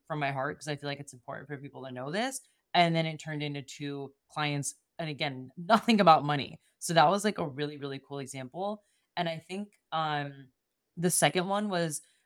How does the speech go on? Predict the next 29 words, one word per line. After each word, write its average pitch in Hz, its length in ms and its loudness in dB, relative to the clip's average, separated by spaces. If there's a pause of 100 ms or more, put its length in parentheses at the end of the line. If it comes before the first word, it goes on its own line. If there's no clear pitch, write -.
my 170 160 4
emails. 175 600 -2
I 165 60 2
used 180 180 0
to 247 60 -4
do 233 140 -4
weekly 165 460 -8
emails 156 260 -2
about 139 180 -2
my 156 100 -4
podcast 151 580 -4
that - 180 -2
followed 143 240 0
a 143 80 0
template. 113 440 -8 (260)
And 170 120 -2
it 165 40 -2
was, 151 100 -4
like, 147 200 0
a 143 80 -8
quote 240 280 6
from 220 140 2
the 214 60 0
podcast, 208 560 2
a 170 40 -8
picture 202 300 -8
of 170 120 -8
the 180 80 -12
guest, 180 600 0